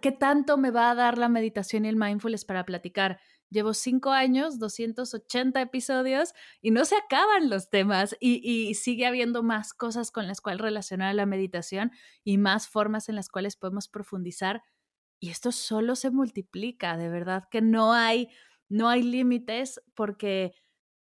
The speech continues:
no hay límites a nosotros mismos y eso es part-, es lo más importante, yo creo.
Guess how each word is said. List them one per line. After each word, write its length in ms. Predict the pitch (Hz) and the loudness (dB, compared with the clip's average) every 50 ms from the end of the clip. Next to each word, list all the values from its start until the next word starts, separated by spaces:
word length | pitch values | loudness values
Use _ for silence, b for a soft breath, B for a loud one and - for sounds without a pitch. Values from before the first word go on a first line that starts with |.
| _ _ | _ _
no 140 | 208 208 | 0 0
hay 80 | 202 208 | 2 2
límites 380 | 208 226 233 247 - 269 269 262 | 2 0 0 0 -2 -6 -4 -4
a 40 | |
nosotros 500 | 226 196 180 - 196 - - 196 185 - | -4 -4 -6 -8 -10 -10 -10 -10 -8 -4
mismos 580 | 196 214 233 202 - - 185 - - 185 - - _ | -4 -4 -4 -4 -6 -12 -14 -16 -14 -18 -20 -14 _
y 120 | 202 196 | -8 -8
eso 160 | 185 - - | -8 -8 -10
es 140 | 214 208 - | -12 -14 -12
part-, 260 | - 202 196 196 _ _ | -14 -16 -16 -16 _ _
es 320 | - 202 190 - - - - | -10 -8 -8 -8 -12 -12 -8
lo 160 | - 226 220 226 | -4 -2 -2 -2
más 180 | 226 208 - | -2 -2 -4
importante, 640 | 226 214 202 196 190 185 - 226 254 233 190 175 175 | -6 -6 -6 -8 -12 -8 -6 -6 -4 -4 -6 -8 -12
yo 140 | 180 170 - | -14 -16 -14
creo. 300 | - 185 180 170 - | -12 -10 -10 -10 -10